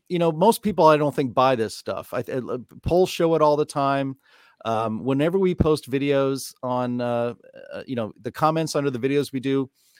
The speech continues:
on climate on this channel, um, you know, it's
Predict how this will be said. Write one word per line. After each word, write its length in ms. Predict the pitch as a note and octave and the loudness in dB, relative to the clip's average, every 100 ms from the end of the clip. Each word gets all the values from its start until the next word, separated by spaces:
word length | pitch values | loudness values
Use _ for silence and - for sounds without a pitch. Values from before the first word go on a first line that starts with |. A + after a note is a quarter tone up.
| _ | _
on 180 | - A#2 | -4 -4
climate 420 | G#2+ C#3 C3+ C#3 - | -2 0 0 0 -2
on 160 | B2 | -2
this 180 | B2+ B2+ | -2 -4
channel, 460 | - C3 B2+ B2+ - _ _ _ - | -4 -2 0 -2 -4 _ _ _ -4
um, 400 | G#2 G#2+ G#2+ - - - | -2 -2 -4 -8 -18 -10
you 120 | C#3 | -4
know, 120 | B2+ A2+ | -2 0
it's 280 | B2+ - | -2 -4